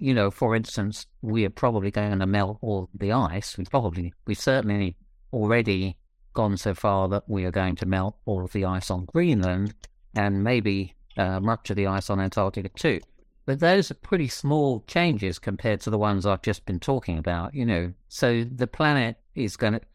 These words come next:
would end up being warmer and wetter and, uh, quite a lot different to what it is today. It would still be able to support life, but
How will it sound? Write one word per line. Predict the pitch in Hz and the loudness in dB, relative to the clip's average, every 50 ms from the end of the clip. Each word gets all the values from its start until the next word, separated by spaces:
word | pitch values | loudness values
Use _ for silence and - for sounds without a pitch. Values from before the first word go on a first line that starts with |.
| - - | -10 -4
would | 120 120 113 | -2 2 2
end | 120 117 113 107 | 4 4 4 4
up | 110 107 107 - - - - - | 4 2 0 -2 -8 -20 -10 -4
being | 117 104 98 95 92 90 87 | -2 0 0 0 0 0 -2
warmer | 90 107 135 160 156 107 104 101 104 - | 0 2 4 4 4 4 4 2 0 -2
and | - 113 98 95 95 92 90 87 87 | -2 -2 0 0 0 -2 -4 -6 -8
wetter | 80 80 101 110 - - 113 95 92 92 90 | -4 0 0 0 0 2 0 0 0 0 0
and, | 87 90 87 87 87 87 87 | 0 0 -2 -2 -2 -2 -4
uh, | 85 85 85 85 85 85 82 - - _ - - | -2 -2 -2 -4 -4 -6 -8 -10 -16 _ -20 -14
quite | - - 160 143 113 | -2 2 4 4 4
a | |
lot | 110 117 - | 4 0 2
different | - 123 - - - 95 - | -2 -2 -2 0 -2 -2 -2
to | - | 0
what | 110 98 92 | 0 0 0
it | 90 90 | 0 0
is | 92 87 - | -2 -4 -4
today. | - 104 92 117 120 110 92 90 90 92 107 117 - _ - - _ - - - | -6 -6 -2 0 0 0 0 0 -2 -2 -4 -4 -6 _ -20 -20 _ -20 -16 -6
It | - 147 151 - 208 - - | -4 -4 -4 -4 -8 -10 -8
would | 139 123 143 156 151 139 127 120 120 117 - _ _ _ _ _ _ - | -4 0 2 2 4 4 2 2 0 -2 -4 _ _ _ _ _ _ -14
still | - - - - - 247 240 220 175 | -10 -8 -8 -2 2 2 4 4 2
be | 139 123 147 135 131 120 127 - - | 2 2 2 2 2 0 -2 -2 0
able | 143 147 165 143 127 117 107 | 2 2 2 2 0 -2 -2
to | 101 - - 110 | -4 -6 -8 -8
support | - - - - - 131 113 98 - | -6 -8 -8 -4 -2 -2 -2 -2 0
life, | 127 135 143 120 82 85 101 131 139 _ - - - | 0 0 2 2 0 -2 -4 -4 -6 _ -18 -10 -2
but | - 123 120 117 | -2 0 0 -2